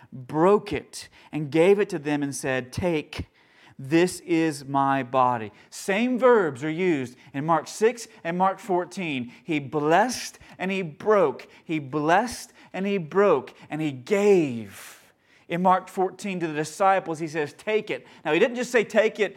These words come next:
He's not just saying, "Take it and, like, put it in your pocket one day for a rainy day." He's, it's a sense of taking it and eating it, feasting upon it, enjoying it, being filled by it. And he says, "This bread, it is my body.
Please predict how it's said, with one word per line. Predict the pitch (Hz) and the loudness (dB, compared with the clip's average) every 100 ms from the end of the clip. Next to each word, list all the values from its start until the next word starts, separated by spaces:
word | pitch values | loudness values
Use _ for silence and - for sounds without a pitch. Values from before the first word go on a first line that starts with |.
| - | -10
He's | 190 | -2
not | 220 | 0
just | 220 220 | 0 -2
saying, | 208 180 | -2 0
"Take | 208 202 | 2 2
it | 208 | 0
and, | 170 | -2
like, | 147 | -4
put | - 190 | -2 -2
it | |
in | 190 | -2
your | 160 | -4
pocket | - 185 196 180 | 0 0 0 -6
one | 160 156 147 | -8 -8 -4
day | 143 147 | -4 -4
for | 147 151 | -4 -4
a | |
rainy | 143 156 147 | -4 -6 -6
day." | 147 175 156 - - | -2 -2 -2 -10 -10
He's, | 175 | -8
it's | 196 202 214 190 | -6 -8 -8 -10
a | 208 | -4
sense | 226 180 | -2 -2
of | 143 | -4
taking | - 220 226 233 | 0 0 0 -2
it | 226 | -4
and | 190 180 | -6 -10
eating | 208 220 233 196 | -6 -2 -2 -2
it, | 131 120 - - | -4 -8 -14 -20
feasting | - - 247 247 240 226 | -20 -2 0 0 -2 -4
upon | 202 190 180 170 139 | -4 -4 0 0 0
it, | 107 - _ _ _ _ | -4 -14 _ _ _ _
enjoying | - 220 196 151 208 220 233 220 196 | -4 0 0 0 4 6 6 4 -2
it, | 147 113 - - - - | -4 -4 -10 -20 -10 -2
being | 226 220 202 | 0 2 -2
filled | - - 233 240 233 160 | -8 0 6 6 4 0
by | 165 190 208 | 0 4 4
it. | 202 135 - - - _ _ _ _ _ _ _ - | 2 -2 -10 -20 -20 _ _ _ _ _ _ _ -16
And | 165 | -14
he | |
says, | 143 165 131 | -8 -6 -6
"This | 160 - | -8 -8
bread, | 175 190 214 208 190 _ _ _ _ _ _ | -6 -4 -4 -10 -14 _ _ _ _ _ _
it | 120 | -16
is | 120 | -12
my | 117 | -10
body. | 107 107 92 90 - | -10 -12 -14 -16 -20